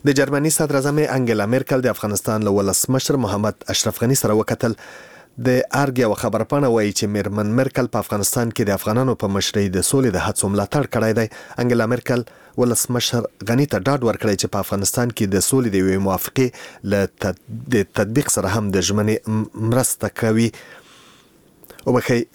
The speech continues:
انګلا میرکل ولسمشر غني ته ډاډ ورکړی چې په افغانستان کې د سولې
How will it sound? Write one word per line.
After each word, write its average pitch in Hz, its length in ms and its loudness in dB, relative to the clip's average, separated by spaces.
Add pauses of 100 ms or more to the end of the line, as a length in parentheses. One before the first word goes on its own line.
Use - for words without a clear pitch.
انګلا 117 340 2
میرکل 131 380 0
ولسمشر 110 600 0
غني 123 220 2
ته 101 120 0
ډاډ 143 200 2
ورکړی 135 280 0
چې - 120 -4
په 127 140 -2
افغانستان 120 480 -2
کې 127 80 4 (500)
د 104 380 0
سولې 135 320 4